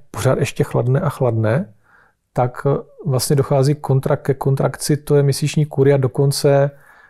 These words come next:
je spousta studií, nebo vlastně i fotografických map, které nám ukazují, že ten Měsíc prostě jako sfrašťuje. Jako není to o moc, jo, ale,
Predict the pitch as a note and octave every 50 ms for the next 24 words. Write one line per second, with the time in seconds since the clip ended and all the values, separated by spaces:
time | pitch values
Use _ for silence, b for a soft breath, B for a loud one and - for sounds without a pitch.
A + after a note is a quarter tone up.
0 | b b _ _ C#3 C3 C3+ C#3 C#3+ D3+ D3+ - - - D3 C3+ C3 - - D3
1 | C3+ - - - C#3 B2 B2+ C3 C3 C#3 C#3 C#3 C#3+ D3 F#3+ A#3 - - B2+ A#2
2 | A2 G#2+ A#2 A#2 A2+ A2 A2 G#2 - - C#3+ C#3 B2 A2+ - - - B2+ C3+ B2+
3 | B2+ A#2+ - - - - - C3+ A2 B2 B2+ C3 - - - - D3 C#3+ D3 C#3+
4 | C#3 - - C#3+ - F3+ D#3 C#3 C3 B2+ A#2+ A#2 B2+ - C3+ B2 B2 B2 A2 -
5 | C#3 - - - - - - - - - - B2+ A2 - - - - B2 A2+ -
6 | - C#3 B2 - - - - - A#2+ A#2 - - - - B2+ A#2 G#2+ G#2+ A2 -
7 | A2 - - A#2 A2+ A#2+ B2+ - D3+ D3+ - B2 A#2+ B2+ C3 B2+ A2 G#2 - -
8 | - A#2 A#2 A#2+ A#2+ B2 C3 C3